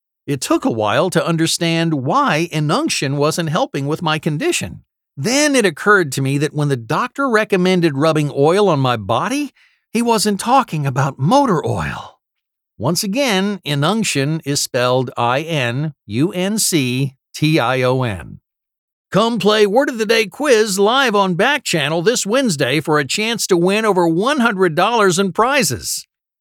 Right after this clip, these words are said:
We have a special live event for Word of the Day listeners this Wednesday at nine A M Pacific, twelve P M Eastern Time. Set a reminder.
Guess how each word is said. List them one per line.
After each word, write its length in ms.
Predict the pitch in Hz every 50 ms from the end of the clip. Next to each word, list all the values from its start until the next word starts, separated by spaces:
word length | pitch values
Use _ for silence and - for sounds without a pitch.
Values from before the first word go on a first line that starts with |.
| _ _ _
We 200 | 156 214 294 294
have 160 | 269 247 226
a 80 | 190 175
special 580 | - - - - 262 277 254 - 214 196 180 175
live 340 | 185 226 277 302 302 285 262
event 440 | 233 202 180 254 277 208 190 202 -
for 100 | 208 190
Word 240 | 180 196 269 285
of 60 | 277 269
the 80 | 233
Day 220 | 202 214 214 202 202
listeners 560 | 226 277 302 - - 196 175 196 208 165 -
this 260 | 160 190 226 - -
Wednesday 600 | 240 233 269 285 277 202 175 185 185 202 233 226
at 180 | - 151 147 139
nine 340 | 151 160 170 185 220 262 269
A 240 | 262 254 262 233 190
M 180 | 190 202 196
Pacific, 580 | - 233 214 - - 185 151 - 165 175 175 -
twelve 360 | - 190 208 233 240 240 -
P 200 | - 233 233 226
M 180 | 226 226 220 247
Eastern 380 | 269 - - - 180 165 147
Time. 440 | - 165 156 139 117 101 85 76 69 -
Set 340 | - - - - 262 269 262
a 60 | 226
reminder. 720 | 196 190 190 190 202 247 294 269 214 156 98 - - -